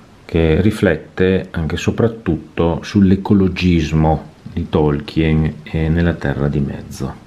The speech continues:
Poi Noble Smith, La saggezza della contea, breve guida per una lunga vita felice.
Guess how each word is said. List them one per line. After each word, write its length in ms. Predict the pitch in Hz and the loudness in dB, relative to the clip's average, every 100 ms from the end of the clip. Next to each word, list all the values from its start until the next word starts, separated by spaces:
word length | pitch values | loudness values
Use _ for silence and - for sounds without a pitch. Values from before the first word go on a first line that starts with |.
| - | -4
Poi 220 | 131 92 | 0 2
Noble 340 | 90 101 110 151 | 2 4 4 4
Smith, 640 | 143 190 202 202 208 196 | 4 6 6 4 2 4
La 120 | 104 | 2
saggezza 440 | 98 101 90 117 104 | 2 2 2 2 2
della 180 | 92 98 | 2 2
contea, 480 | 135 131 143 156 110 | 2 2 4 4 4
breve 340 | 95 110 113 | 4 4 4
guida 400 | 87 87 87 98 | 4 4 4 2
per 180 | 95 90 | 2 2
una 400 | 85 87 90 82 | 4 4 2 2
lunga 500 | 123 127 113 107 110 | 4 6 8 8 6
vita 320 | 98 85 - 82 | 4 0 -2 -2
felice. 800 | 87 - - - 78 73 - | -2 -4 -6 -2 -2 -2 -10